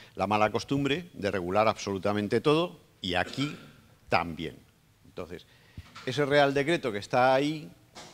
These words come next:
obliga a indicar los precios por unidad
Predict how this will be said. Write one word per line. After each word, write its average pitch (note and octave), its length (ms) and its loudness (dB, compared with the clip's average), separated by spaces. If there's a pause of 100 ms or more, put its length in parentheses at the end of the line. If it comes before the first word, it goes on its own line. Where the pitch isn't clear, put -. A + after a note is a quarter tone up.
(320)
obliga C#3 640 0 (600)
a C3+ 320 2
indicar G#2+ 840 4 (260)
los F#2+ 260 0
precios C3 460 -4
por G#2 240 -6
unidad F#2 420 -2